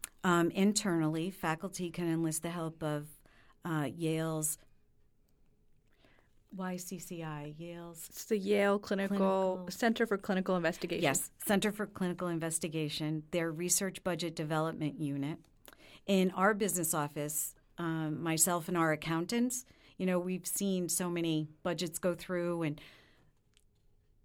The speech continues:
Speaker 1: kinda know what you have to think about, um, and we can always brainstorm with the faculty member. And then the N I H has a great re-, resource.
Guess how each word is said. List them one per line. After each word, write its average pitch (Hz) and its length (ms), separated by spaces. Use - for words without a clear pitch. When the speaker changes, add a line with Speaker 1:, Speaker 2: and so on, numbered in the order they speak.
Speaker 1:
kinda 311 320
know 196 240
what 180 220
you 180 160
have 180 240
to 185 100
think 180 240
about, 147 420
um, 165 360
and 175 200
we 170 160
can 170 200
always 160 260
brainstorm 156 800
with 147 400
the 165 100
faculty 156 540
member. 156 500
And 196 180
then 202 160
the 202 180
N 233 140
I 233 60
H 233 240
has 180 180
a - 20
great 165 320
re-, 160 360
resource. 156 680